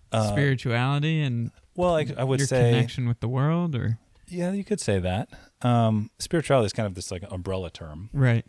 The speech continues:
Speaker 2: That's why I used
Speaker 1: Um,
Speaker 2: it. <laughs>
Speaker 1: yeah. It really depends on one's life view and religious view.
Speaker 2: Mm-hmm.
Speaker 1: And if they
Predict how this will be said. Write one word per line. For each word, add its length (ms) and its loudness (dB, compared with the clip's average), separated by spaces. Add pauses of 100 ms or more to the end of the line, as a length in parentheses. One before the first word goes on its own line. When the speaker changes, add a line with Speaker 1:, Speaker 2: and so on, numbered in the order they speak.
(140)
Speaker 2:
That's 240 0
why 120 4
I 20 2
used 120 0
Speaker 1:
Um, 440 -2
Speaker 2:
it. 80 -2
<laughs> 0 -
Speaker 1:
yeah. 180 4 (600)
It 120 -2
really 240 0
depends 480 -4
on 220 -4
one's 640 -8 (840)
life 320 -6
view 320 -6 (120)
and 200 -12
religious 440 -10
view. 360 -18
Speaker 2:
Mm-hmm. 340 4 (880)
Speaker 1:
And 160 -8
if 200 -8
they 600 -6